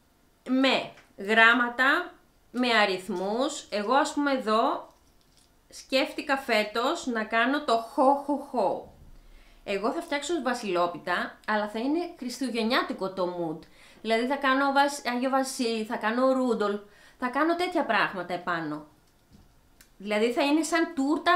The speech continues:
Χριστουγέννων. Αλλά θα την κάνω βασιλόπιτα εγώ.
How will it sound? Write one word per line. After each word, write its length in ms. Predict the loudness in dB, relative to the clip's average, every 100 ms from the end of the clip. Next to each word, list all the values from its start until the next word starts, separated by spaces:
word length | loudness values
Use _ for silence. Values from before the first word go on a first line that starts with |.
| 2 -4
Χριστουγέννων. 920 | -8 -6 0 4 4 2 -4 -10 -16 _ _ _ _ _ -2
Αλλά 180 | 0
θα 80 | 0
την 120 | -2
κάνω 200 | 0 2 2
βασιλόπιτα 560 | -2 2 4 4 2 -6
εγώ. 360 | -6 -8 -10